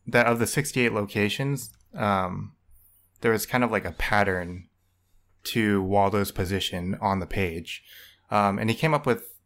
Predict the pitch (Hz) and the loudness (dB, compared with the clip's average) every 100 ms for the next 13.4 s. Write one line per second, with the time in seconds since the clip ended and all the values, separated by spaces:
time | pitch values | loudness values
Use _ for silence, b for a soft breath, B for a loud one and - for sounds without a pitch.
0 | _ - 107 120 110 92 92 - 87 95 | _ -4 2 4 4 2 -2 -4 -10 -10
1 | - - 104 95 - _ _ _ _ _ | -4 0 2 2 -4 _ _ _ _ _
2 | _ _ - 135 135 - - - - 113 | _ _ 2 4 4 0 -10 -14 2 6
3 | 117 127 120 117 135 135 - 104 101 110 | 8 8 6 6 4 2 2 2 2 4
4 | 113 113 117 107 98 - 104 - 98 - | 2 0 -2 -2 0 0 0 0 -4 -4
5 | - 95 98 104 92 82 95 107 117 - | -6 -2 0 0 0 -2 0 0 -2 -8
6 | B B B B B - 98 95 95 101 | B B B B B -2 0 0 -2 0
7 | 131 139 113 113 123 113 101 101 104 98 | 0 2 2 2 0 -2 -2 0 0 0
8 | 92 - _ _ _ _ - 107 95 101 | -4 -12 _ _ _ _ -4 -2 4 4
9 | 110 110 107 107 107 - - 120 139 139 | 6 4 4 2 0 -6 -6 -2 -2 -4
10 | _ - - _ _ 113 117 117 95 101 | _ -20 -20 _ _ -2 2 2 0 -6
11 | 113 104 107 110 110 104 - 117 113 101 | -2 2 4 2 0 -2 -2 -2 -2 0
12 | 104 104 92 - - 117 - - 147 143 | 0 0 -4 -6 -2 -2 -2 0 0 0
13 | - 151 156 | -2 -2 -2